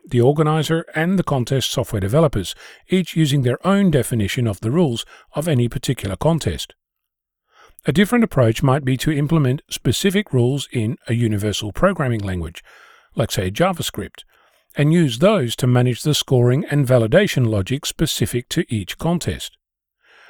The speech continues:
For example, you might define a function that returns the starting and ending time for a contest,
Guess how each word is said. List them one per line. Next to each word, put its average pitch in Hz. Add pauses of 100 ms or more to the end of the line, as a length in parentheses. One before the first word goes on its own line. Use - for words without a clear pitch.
For 185
example, 147
you 113
might 120
define 113
a 98
function -
that 131
returns 127
the 120
starting 147
and 117
ending 151
time 113
for 107
a -
contest, 151